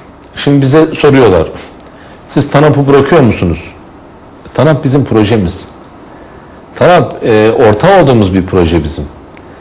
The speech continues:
Yüzde otuz ortağıyız ve bu projenin en önemli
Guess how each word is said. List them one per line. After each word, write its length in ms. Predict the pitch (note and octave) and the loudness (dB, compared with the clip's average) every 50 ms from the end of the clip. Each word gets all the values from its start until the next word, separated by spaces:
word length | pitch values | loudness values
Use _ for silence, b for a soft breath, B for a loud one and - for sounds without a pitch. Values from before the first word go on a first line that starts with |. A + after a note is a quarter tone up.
| B B - - | B B -4 -2
Yüzde 240 | G#2+ A2 A2 B2+ | 0 2 2 4
otuz 240 | C#3 C#3 C#3 D3+ C#3 | 2 2 2 2 4
ortağıyız 600 | D3+ D3+ C#3+ - - E3 F3 F3+ F3+ D#3 C3 C#3 | 4 4 4 2 2 2 4 4 2 2 2 2
ve 180 | D3 C#3+ C3+ - - - - - - B B B B B B B B - | 2 2 2 0 -2 -8 -14 -18 -20 B B B B B B B B -4
bu 140 | C#3 C3 - | -4 -4 -2
projenin 600 | - D#3 D#3+ D3+ C3 B2+ C#3+ C#3 C3 B2 B2 C3 - - | 0 2 2 4 4 2 2 2 2 2 0 -2 -2 -2
en 200 | D#3 E3 E3+ D#3+ | 0 2 2 2
önemli 640 | - - B2 A#2 A2+ A2 A2 A2 G#2+ G#2 G2+ G2+ | 0 0 2 2 2 2 4 4 2 2 0 -2